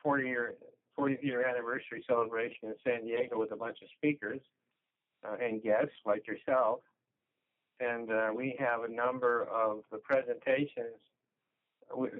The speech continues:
video, the whole thing was videoed, and we have posted a number of the presentations on the YouTube channel. So if somebody's more interested in,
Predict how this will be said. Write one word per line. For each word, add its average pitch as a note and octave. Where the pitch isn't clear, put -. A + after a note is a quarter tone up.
video, C#3+
the G#2
whole C#3
thing D3
was C#3+
videoed, C#3
and A2+
we B2
have A2+
posted C3
a A2
number A#2
of G2+
the A2
presentations A2
on F#2
the F2+
YouTube C#3+
channel. F2+
So G#2+
if G#2+
somebody's A2
more B2
interested A2+
in, G#2